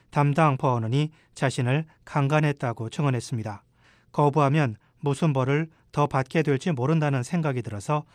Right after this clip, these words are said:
그냥 당할 수밖에 없었다는 설명입니다. 휴먼 라이츠 워치는 윤 씨의 경험이 특별한 사례가 아니라며 북한에서 성폭력이 만연하고 있다는 증거들이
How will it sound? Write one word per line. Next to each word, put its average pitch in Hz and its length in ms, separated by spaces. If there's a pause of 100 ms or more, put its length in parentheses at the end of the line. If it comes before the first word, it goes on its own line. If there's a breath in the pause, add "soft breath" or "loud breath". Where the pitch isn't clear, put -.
(200 soft breath)
그냥 135 340 (300 soft breath)
당할 139 320
수밖에 147 560 (160 soft breath)
없었다는 135 640
설명입니다. 113 680 (580 soft breath)
휴먼 165 300
라이츠 151 260
워치는 151 400 (420 soft breath)
윤 151 180
씨의 160 260
경험이 135 480 (240 soft breath)
특별한 147 560
사례가 131 400
아니라며 110 480 (400 soft breath)
북한에서 143 580 (280 soft breath)
성폭력이 156 880
만연하고 147 480
있다는 135 260
증거들이 123 640